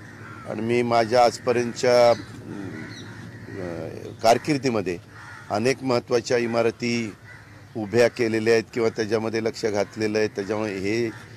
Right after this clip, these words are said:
उद्याचे शेकडो वर्षाच्या करता हे स्मारक, अ, सगळ्यांना प्रेरणा देणारं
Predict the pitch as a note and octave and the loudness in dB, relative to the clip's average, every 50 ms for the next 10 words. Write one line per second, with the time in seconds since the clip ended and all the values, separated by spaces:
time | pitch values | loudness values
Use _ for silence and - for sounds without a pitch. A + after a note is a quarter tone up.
0 | - - - - - - - F#2+ F#2 F2+ A#2+ A#2 A#2+ A2+ - B2+ B2 A#2+ - - | -20 -20 -20 -20 -18 -14 -12 -10 -2 2 4 4 4 2 0 0 0 0 -2 -6
1 | - - - - - - A#2 G#2+ G#2 - C3+ C3+ C#3 C3+ C3 A#2 - - B2+ A#2 | -12 -14 -12 -10 -6 -4 -4 -4 -2 0 0 2 2 4 2 2 0 -2 -2 -2
2 | - - A#2+ A2 - A#2 A2 - - A#2+ A2+ A2+ A2 G#2 - A2+ A2 A2 A2 A2+ | -2 -2 -4 -2 -2 -4 -4 -2 0 0 0 0 -2 -4 -2 2 4 4 6 6
3 | G#2+ F#2+ - - - - - - - - - - - - - F#2 G2 G2+ G2 G2 | 4 2 0 -6 -14 -14 -16 -18 -18 -18 -20 -20 -20 -14 -4 0 2 4 6 6
4 | G2 F#2+ F#2+ - - - - - G#2+ F#2+ A#2+ A#2+ A2+ A2+ A#2 A#2 A#2 - - A#2+ | 4 4 2 -2 -4 -6 -4 -4 0 2 4 4 4 4 2 0 -2 -2 -2 0
5 | A#2 A2+ A2+ A2+ C3 C3 B2 A2+ B2 A#2 A#2 A#2 A2+ A2 A2+ A2 | 2 2 4 6 4 4 4 4 2 2 2 4 4 4 4 4